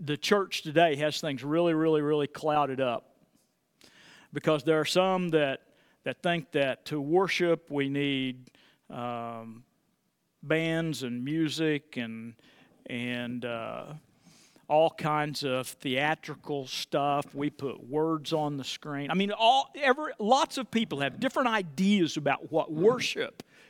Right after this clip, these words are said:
is. Now, I don't think we have near the problem with that, that, that some may think, right? But in the Old Testament,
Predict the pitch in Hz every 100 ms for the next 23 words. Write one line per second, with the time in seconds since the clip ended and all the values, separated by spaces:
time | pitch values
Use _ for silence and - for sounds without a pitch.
0 | _ - 107 - - - _ _ _ _
1 | - 202 196 - - 254 302 - 254 -
2 | _ _ 269 208 220 196 170 147 143 165
3 | 151 127 170 156 143 139 131 - 135 139
4 | - 131 120 - - - - 143 - -
5 | 233 175 139 123 147 120 - - - -
6 | 139 170 - - 165 262 180 - - -
7 | - _ _ _ _ _ _ _ _ _
8 | _ _ _ _ _ _ _ _ _ _
9 | - 226 240 311 392 370 302 339 - -
10 | 180 143